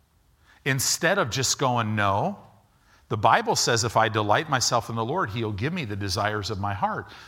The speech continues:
Well, if the desire of my heart is to be married, guess what? I mean, I had never met a person from Iowa before.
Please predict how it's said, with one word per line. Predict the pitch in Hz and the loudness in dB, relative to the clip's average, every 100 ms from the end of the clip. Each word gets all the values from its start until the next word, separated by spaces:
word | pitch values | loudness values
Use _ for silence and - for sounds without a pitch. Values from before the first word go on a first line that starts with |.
| - | -4
Well, | 120 117 | 0 0
if | 107 | -2
the | 131 | -6
desire | 113 107 131 180 | -6 -2 0 0
of | 143 | 0
my | 117 | -2
heart | 110 185 139 | 0 0 0
is | - | -4
to | 113 | -4
be | 110 | -2
married, | 127 190 135 95 | 0 -2 -2 -6
guess | 202 180 - | -4 -2 -2
what? | 156 196 - - - - | -4 -6 -6 -14 -12 -4
I | 147 | -2
mean, | 151 - - - - | -2 -8 -16 -14 2
I | 147 226 | 4 4
had | 151 | 0
never | 123 131 151 160 | -2 0 0 0
met | 131 185 208 | 0 -2 -4
a | |
person | 107 123 104 113 98 | -6 -4 -2 -4 -6
from | - 107 113 | -6 -6 -4
Iowa | 135 208 107 90 | -4 -4 -8 -8
before. | 85 - 82 73 | -10 -12 -12 -14